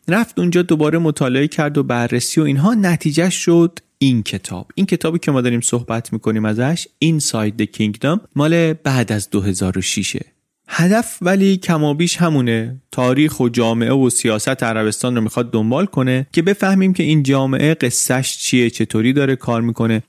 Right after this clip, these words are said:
منتها تمرکزش این دفعه روی این چند دهه اخیره، چند دهه اخیر قبل از نوشته شدن کتاب. الان پونزده سال از نوشته شدن کتابم می‌گذره دیگه. مال پنجاه سال منتهی به نوشته شدن کتاب رو بیشتر روش تمرکز کرده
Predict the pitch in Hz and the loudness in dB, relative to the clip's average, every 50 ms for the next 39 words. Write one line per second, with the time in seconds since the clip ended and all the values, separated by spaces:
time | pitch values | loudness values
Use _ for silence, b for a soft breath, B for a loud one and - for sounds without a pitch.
0 | - 180 208 214 - 214 220 214 - - - - 165 160 160 156 151 151 151 - | 0 0 0 2 2 2 0 0 -2 -6 -4 0 0 2 2 0 0 -2 -2 0
1 | 196 214 214 214 202 - - - 156 147 143 143 139 - - 160 165 170 175 175 | 0 0 0 0 -2 -2 -2 0 2 2 2 2 0 0 0 0 2 2 2 0
2 | 180 - 170 160 160 165 156 - 165 160 156 - - 120 117 117 117 110 110 110 | -2 -2 0 2 2 2 2 2 0 -2 -2 -2 -4 -4 -2 -2 -2 -2 -2 0
3 | 120 131 139 - - 117 110 - - - 110 101 95 95 92 - 135 131 131 123 | 2 2 0 0 0 -4 -6 -8 -6 -4 -4 -4 -2 -4 -4 -2 -2 -2 0 0
4 | 123 131 147 147 107 117 113 - - 123 123 131 131 131 131 131 135 139 139 - | 0 0 0 0 -2 -4 -6 -4 -4 -2 0 0 0 0 0 0 -2 -4 -8 -12
5 | _ _ - 113 107 107 110 104 - 107 101 95 92 - 95 98 - 98 98 104 | _ _ -6 -4 -2 -2 -2 -2 0 0 0 0 0 -2 -4 -4 -2 -2 0 0
6 | 110 107 - - 98 - 101 90 90 - 92 98 101 101 107 113 - - - 110 | 0 0 -2 -4 -6 -6 -6 -6 -6 -6 -4 -4 -4 -4 -4 -6 -8 -4 -2 -2
7 | 104 95 110 113 113 - 120 113 107 101 107 101 98 - 104 95 - 104 104 110 | -2 0 -2 -4 -2 -2 -2 -2 -2 -2 -2 -2 -2 -2 -4 -4 -2 -2 -2 -2
8 | - 113 101 110 110 113 120 117 120 123 117 101 101 101 95 90 95 92 - 98 | -4 -4 -4 -4 -2 -2 0 0 0 0 0 0 -2 -4 -4 -4 -4 -6 -6 -6
9 | - 95 101 113 - _ _ - 175 185 190 185 185 - 165 143 147 147 143 139 | -6 -8 -8 -10 -12 _ _ 0 2 2 2 2 0 0 0 0 2 2 2 0
10 | 135 131 127 - - - 151 156 165 165 160 156 156 151 151 151 _ _ 123 120 | 0 -2 -2 -4 -2 0 2 2 2 2 2 2 2 0 -2 -4 _ _ -2 0
11 | 117 117 113 - 113 110 110 123 123 120 117 113 110 107 107 101 - - 104 - | 0 0 -2 -2 -2 0 2 2 2 2 2 0 0 0 0 0 -2 -2 -2 0
12 | 107 107 107 107 104 - 110 - - 123 127 123 120 113 95 101 104 - - - | 0 0 0 0 0 -2 -4 -2 -2 -2 -2 0 -2 -2 -2 -2 -4 -4 -4 -2
13 | 120 131 147 160 165 - - 160 156 156 156 156 - 156 151 147 - - 151 143 | -2 0 2 0 0 0 0 0 0 0 0 0 0 0 0 0 -2 -2 -2 -2
14 | 143 143 143 135 135 135 135 139 | -2 0 0 0 0 0 -2 -4